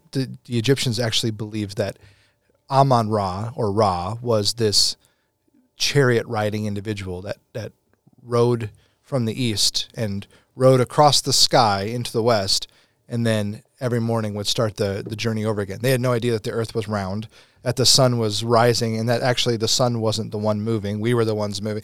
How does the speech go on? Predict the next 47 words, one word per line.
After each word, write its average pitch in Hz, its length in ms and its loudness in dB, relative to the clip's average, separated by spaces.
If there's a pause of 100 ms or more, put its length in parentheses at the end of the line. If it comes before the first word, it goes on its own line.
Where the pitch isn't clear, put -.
(240)
I 160 40 2
mean, 170 100 4
all 226 160 10
of 208 60 6
those 175 140 8
things 151 140 4
would 139 80 4
have 127 100 2
just 113 160 -4
blown 139 240 8
their 120 100 6
minds. 135 360 6 (340)
But 185 120 6
when 175 100 6
you 175 100 8
look 226 180 6
at 233 80 6
something 156 260 2
and 135 100 0
you 131 80 0
go, 120 280 4
"Oh 180 220 6
my 120 140 2
goodness, 123 440 2 (600)
I, 127 160 -8
I 147 80 6
don't 170 140 6
understand 147 540 2
this," 98 260 0
you 135 160 0
just, 131 260 0
you 131 140 -8
kind 156 260 2
of 135 120 -2
create, 123 380 2 (220)
whether 127 220 -2
it's 107 140 -4
a - 20 -2
mythology 127 580 2
or 123 80 4
whether 107 260 2
it's 104 160 -2
a, 98 260 -2
an 117 100 -6
actual 113 340 -6
being 117 340 -2
itself, - 560 -2